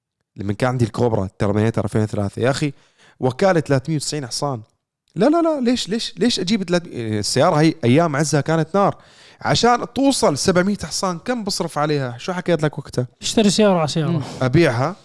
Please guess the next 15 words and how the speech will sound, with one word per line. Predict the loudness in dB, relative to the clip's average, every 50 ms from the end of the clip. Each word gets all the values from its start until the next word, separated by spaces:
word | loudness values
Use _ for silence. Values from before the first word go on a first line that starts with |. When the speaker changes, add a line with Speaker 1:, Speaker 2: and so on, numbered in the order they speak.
| _ _ _
Speaker 1:
باخذ | -4 -4 -2 -2 -2 -4
لي | -4 -4
سيارة، | -4 -2 0 2 2 4 4 4 2 2 0 0 -2 -4
Speaker 3:
مم. | -4 -4
Speaker 1:
أم-، | -4 -4
أخذت | -2 -2 -2 0 0
الإم | 0 -2 -2
فايف | -2 -2 -2 -2 -2 -2 -6
وقتها. | -10 -12 -12 -20 -20
Speaker 3:
مم. | -20 -20 -20 _ _ _ _ _ _ _ _ _ -10
Speaker 1:
إم | -8
فايف | -2 0 2 2 2 2 0 -4
Competition | -4 -2 -2 -2 -2 -2 -2 0
ألفين | 0 0 0 0 0 0
وأربعتاش. | 0 0 0 0 0 -2 -2 -4 -4 -8 -12